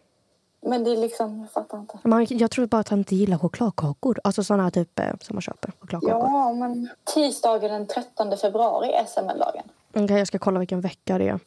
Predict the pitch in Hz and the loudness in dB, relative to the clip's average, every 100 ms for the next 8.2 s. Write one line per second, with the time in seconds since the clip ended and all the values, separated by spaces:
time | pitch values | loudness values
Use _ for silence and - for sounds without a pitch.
0 | - 226 269 294 302 - - 294 101 - | -2 2 4 2 0 -2 0 2 2 -2
1 | _ - - 226 247 226 240 226 254 202 | _ -14 -4 0 2 2 4 4 6 6
2 | 196 208 226 190 196 190 196 190 190 185 | 4 4 4 2 0 0 0 -2 -2 0
3 | 202 - - 196 - - 196 202 180 214 | -2 -6 -8 -4 -4 -4 -6 -4 -4 2
4 | 202 190 180 165 175 - - - 175 185 | 2 2 0 0 -2 -6 -6 -6 -4 -4
5 | - - _ _ _ _ - 220 220 202 | -4 -6 _ _ _ _ 0 2 4 4
6 | 247 220 208 - 208 185 233 196 247 _ | 4 2 0 2 2 4 2 2 0 _
7 | - 240 - - - - _ _ _ _ | -8 -4 -4 -2 -6 -6 _ _ _ _
8 | - | -2